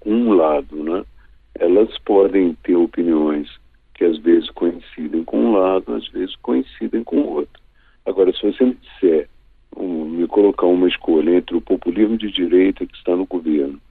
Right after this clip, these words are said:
e o populismo de esquerda que saiu do governo, eu acho que eu não quero nenhum desses lados. Eu acho que é uma falsa, é um falso dilema, entende?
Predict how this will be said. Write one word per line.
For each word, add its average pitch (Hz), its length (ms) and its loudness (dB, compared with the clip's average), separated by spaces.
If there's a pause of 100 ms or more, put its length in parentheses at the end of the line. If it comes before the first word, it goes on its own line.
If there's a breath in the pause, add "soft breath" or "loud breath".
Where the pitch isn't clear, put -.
(240)
e - 60 -6
o - 40 -4
populismo 98 580 0
de 87 100 -6
esquerda 78 520 -2
que - 240 -10 (100)
saiu 85 360 0
do 92 100 -6
governo, 92 580 0 (440 soft breath)
eu 104 220 4
acho 98 320 0
que 113 840 2
eu 110 120 2
não 117 120 2
quero 101 420 2
nenhum 98 400 2
desses 117 300 -2
lados. 80 500 2
Eu 80 160 2
acho 90 140 -2
que - 80 -6
é 95 40 0
uma 101 100 0
falsa, 87 600 0 (320 soft breath)
é 101 40 -4
um - 120 -8
falso 95 240 0 (100)
dilema, 80 540 2
entende? 82 420 -4